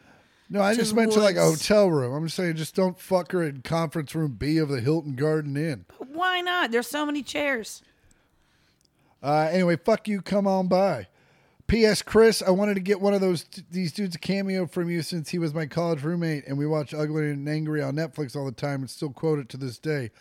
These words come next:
Speaker 1: It's a lot of words, bro. Any chance you'll be back on it by next month? And can I order one from you to give him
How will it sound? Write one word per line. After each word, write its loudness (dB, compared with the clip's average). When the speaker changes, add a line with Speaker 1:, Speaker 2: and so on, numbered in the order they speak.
Speaker 1:
It's -20
a -18
lot -14
of -14
words, -14
bro. -16
Any 2
chance 0
you'll -2
be 0
back 2
on 4
it 0
by 0
next -2
month? -4
And -10
can -2
I -2
order 0
one -2
from -4
you -2
to -4
give -4
him -4